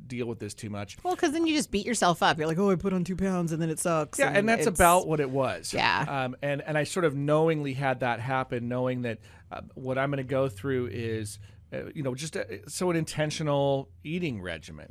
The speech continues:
Speaker 1: And that's a funny thing 'cause to me, it's, it's about a lifestyle change. I want it to be more permanent. So it's not so much a, when I say body composition, it's because it's the total package. I, it always drives me crazy
Speaker 2: Well,
Speaker 1: when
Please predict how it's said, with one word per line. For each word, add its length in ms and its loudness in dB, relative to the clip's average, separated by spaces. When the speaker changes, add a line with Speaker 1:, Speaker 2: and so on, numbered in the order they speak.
Speaker 1:
And 160 -6
that's 300 0
a 40 -4
funny 360 0
thing 240 -2
'cause 140 -8
to 120 -12
me, 160 0
it's, 200 -6
it's 180 -6
about 260 2
a 40 0
lifestyle 520 -2
change. 340 -4
I 40 -6
want 240 -4
it 60 -10
to 100 -10
be 80 -2
more 160 0
permanent. 440 -4
So 140 -6
it's 160 -8
not 220 -2
so 180 0
much 300 0
a, 320 -2
when 120 2
I 60 4
say 160 -2
body 300 6
composition, 600 -4
it's 120 -12
because 320 -8
it's 120 -16
the 120 -6
total 320 -2
package. 460 -6
I, 220 0
it 140 0
always 220 2
drives 320 2
me 80 -4
crazy 480 -4
Speaker 2:
Well, 220 8
Speaker 1:
when 140 -6